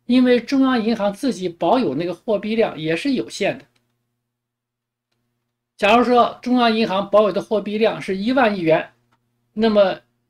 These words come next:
有这个商业银行向中央银行去借一千亿元，又有那个商业银行向中央银行去借两千亿元，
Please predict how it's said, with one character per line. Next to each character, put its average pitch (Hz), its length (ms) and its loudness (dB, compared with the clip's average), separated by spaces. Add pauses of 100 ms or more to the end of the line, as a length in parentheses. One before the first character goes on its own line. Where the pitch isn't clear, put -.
有 175 200 2
这 233 160 -4
个 196 220 0
商 208 160 -6
业 196 140 2
银 196 120 -2
行 165 220 -6
向 170 420 -4
中 202 180 -8
央 185 180 -2
银 160 100 -6
行 170 120 -6
去 170 140 -12
借 175 240 -4
一 175 80 -8
千 185 320 -6
亿 196 120 -8
元， 156 320 0 (240)
又 240 100 0
有 190 140 2
那 240 180 2
个 180 140 0
商 196 160 -2
业 180 120 -2
银 170 140 -4
行 160 180 -8
向 170 240 -6
中 196 160 -8
央 185 160 -4
银 170 120 -4
行 165 120 -6
去 165 120 -10
借 185 160 -6
两 147 200 -6
千 214 220 -4
亿 196 80 -4
元， 123 220 -6